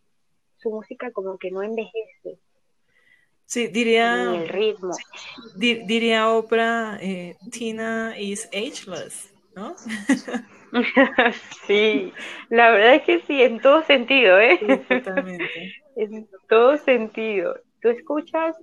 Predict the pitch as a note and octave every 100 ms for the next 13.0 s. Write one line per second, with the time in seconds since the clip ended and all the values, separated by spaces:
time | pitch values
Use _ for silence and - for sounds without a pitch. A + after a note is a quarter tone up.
0 | - G3+ - - A3 G#3 G3+ A#3+ - _
1 | - _ _ - - - F3 E3+ E3 -
2 | - _ - F3 F3 F3 - F3+ - F3
3 | F3+ F#3+ F3+ F3+ G3 F3+ F3 F3 F#3 G3
4 | G#3+ B3 A#3+ _ _ _ _ _ _ _
5 | _ _ F3+ E3 D3+ - - - _ _
6 | _ _ _ _ E3+ E3 - F#3+ F3 -
7 | D#3+ - _ _ _ C#3+ C3+ B2 - _
8 | E3+ E3 E3+ _ G#3+ F#3 G#3 _ _ _
9 | _ _ _ _ _ _ - G3 F#3 -
10 | G#3+ G#3 E3 - F3+ G3 G3+ F#3+ F#3+ F#3+
11 | E3+ D#3 D#3+ E3 F3 F3 E3 D#3+ D#3 D#3+
12 | D#3+ D#3 D#3+ E3+ D#3+ E3+ D#3+ E3 E3+ F3